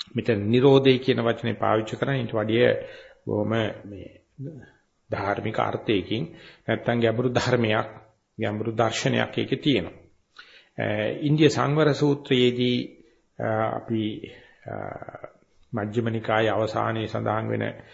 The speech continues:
සූත්‍රයේදී, අ, සරුවච්චන් වහන්සේ මේ පාරසරිය බ්‍රාහ්මණයාගේ ගෝලයාගෙන් අහනවා, "ඔයගොල්ලන්ගේ ගුරුන් වහන්සේත් ඉන්දිය සංවරයක් කතා කරනවද?" කියලා. ඉතින් එතකොට කියනවා, "අපේ ගුරුන් වහන්සේ අපට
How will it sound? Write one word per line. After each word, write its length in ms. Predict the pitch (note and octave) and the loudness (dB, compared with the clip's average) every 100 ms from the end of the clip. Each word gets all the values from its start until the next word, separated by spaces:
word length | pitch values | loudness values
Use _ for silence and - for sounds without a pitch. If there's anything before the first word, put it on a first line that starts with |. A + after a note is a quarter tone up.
| - | -20
සූත්‍රයේදී, 720 | _ - C3+ C3+ B2+ A2 G2 B2 - - _ _ - | _ 0 0 4 4 4 2 -2 -4 -20 _ _ -4
අ, 80 | A#2+ A2+ A2 | 0 2 2
සරුවච්චන් 520 | G#2+ B2+ B2 B2 A#2+ | 2 4 4 2 0
වහන්සේ 380 | A#2 A#2 A2 B2 | 0 -2 -2 0
මේ 260 | A2 A2 G#2+ | 2 2 0
පාරසරිය 680 | A2+ A#2 A2+ - G#2+ A2 G#2+ G#2+ - - _ | 0 0 2 0 0 2 0 -2 -10 -20 _
බ්‍රාහ්මණයාගේ 800 | - G#2+ A2+ - A2+ A2 G#2+ G#2+ G#2+ - - _ - | -4 0 0 -2 -4 -2 -2 -4 -6 -14 -20 _ 0
ගෝලයාගෙන් 560 | B2+ B2+ B2 A#2 A#2 | 4 6 6 4 0
අහනවා, 540 | G#2 G#2+ G#2+ A2 A#2 A2 G2+ - - - _ _ _ _ _ _ _ _ _ _ _ _ | -2 -2 -2 0 0 0 0 -6 -16 -20 _ _ _ _ _ _ _ _ _ _ _ _
"ඔයගොල්ලන්ගේ 600 | C3 C3 B2 A#2+ A#2 A2+ | 2 6 6 4 2 -2
ගුරුන් 280 | A2 A2+ A2+ | -2 -2 -2
වහන්සේත් 400 | A2 G#2 G#2+ A#2 - - - - _ | -4 -4 -4 -8 -8 -20 -20 -20 _
ඉන්දිය 240 | B2+ C3+ C3 | 2 4 6
සංවරයක් 460 | C3 B2 A#2 A2+ | 4 2 2 2
කතා 280 | - A2 G#2 | 0 0 0
කරනවද?" 360 | G#2 G2+ G2+ G2+ | -2 -4 -4 -4
කියලා. 340 | - D3 F#3 - - - _ _ C#3 | 2 2 2 -4 -18 -20 _ _ 0
ඉතින් 180 | C3+ | 4
එතකොට 280 | B2 B2 A#2+ | 4 4 0
කියනවා, 520 | A#2+ A#2+ A2+ A2+ B2+ B2+ | -2 -2 0 2 4 4
"අපේ 280 | A2 - A#2+ | 2 2 2
ගුරුන් 280 | A#2 A2+ A2 | 2 -2 0
වහන්සේ 300 | A2 G#2+ A2+ | -2 0 -2
අපට 200 | - | -2